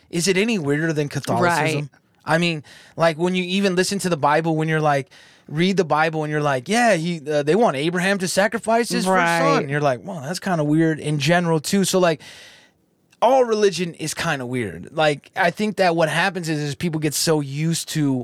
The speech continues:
Speaker 1: what they were taught that it's not weird to them, but every outside religion is weird,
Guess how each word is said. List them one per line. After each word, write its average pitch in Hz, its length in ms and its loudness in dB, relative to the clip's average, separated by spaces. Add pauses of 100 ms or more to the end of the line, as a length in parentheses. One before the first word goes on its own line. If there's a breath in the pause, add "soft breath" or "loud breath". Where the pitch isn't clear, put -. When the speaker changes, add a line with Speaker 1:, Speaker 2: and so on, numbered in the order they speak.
Speaker 1:
what 135 440 -2
they 139 180 -2
were 156 100 -4
taught 165 420 0 (340 loud breath)
that 160 180 2
it's 151 120 -6
not 160 240 0
weird 139 240 -4
to 180 100 -4
them, 180 240 0 (340 loud breath)
but 151 120 4
every 160 280 0 (160)
outside 156 540 -2
religion 127 420 -4
is 147 320 -6
weird, 95 420 -10